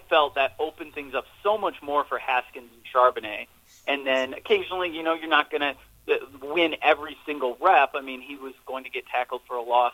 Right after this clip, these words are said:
in, in a couple of different instances. But it, it just helps the offense so tremendously. He has to get better at that. He has to be a threat against O S U. If he can play better, if he can play like he did in the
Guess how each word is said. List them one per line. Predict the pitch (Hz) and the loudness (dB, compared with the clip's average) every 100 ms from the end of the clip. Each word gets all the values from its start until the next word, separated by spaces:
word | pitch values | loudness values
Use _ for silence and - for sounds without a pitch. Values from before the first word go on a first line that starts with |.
| - | -4
in, | 123 | -12
in | 110 120 | -12 -14
a | 113 | -6
couple | 143 123 123 | -6 -4 -6
of | |
different | 120 - 117 | -6 -12 -10
instances. | 156 - - - 147 - - _ _ _ - | -10 -10 -18 -6 -6 -6 -20 _ _ _ 0
But | 175 | 2
it, | 151 | 2
it | 175 180 | -2 -2
just | 165 | -6
helps | - 190 - | 2 2 2
the | 160 | 2
offense | 156 151 131 | 2 2 -12
so | 143 | -16
tremendously. | - 135 131 131 - 120 - - | -14 -12 -10 -12 -12 -14 -14 -8
He | 185 | -2
has | 165 - 160 160 - | -2 2 2 2 -2
to | |
get | 151 - | -6 2
better | 131 127 123 | 2 4 0
at | - | -2
that. | 117 117 - _ | -4 -4 -8 _
He | 131 | -14
has | - - 147 160 - | -8 2 2 2 -10
to | |
be | 156 151 | -4 -4
a | - | -4
threat | 135 135 | -2 -2
against | 131 127 123 - | -2 -8 -12 -6
O | 127 123 | -4 -2
S | 117 - 120 | -4 -10 -14
U. | 113 - _ - | -14 -16 _ -4
If | 143 - - | -4 -4 -14
he | 196 | -12
can | - 220 | -6 -6
play | - - 170 170 | -4 0 2 2
better, | 143 135 110 131 | 4 4 2 -6
if | - | -10
he | 190 | -8
can | 277 | -10
play | 269 240 233 | -8 -2 2
like | 214 202 | 2 0
he | 185 | -4
did | 160 127 | -2 -2
in | |
the | 123 | -2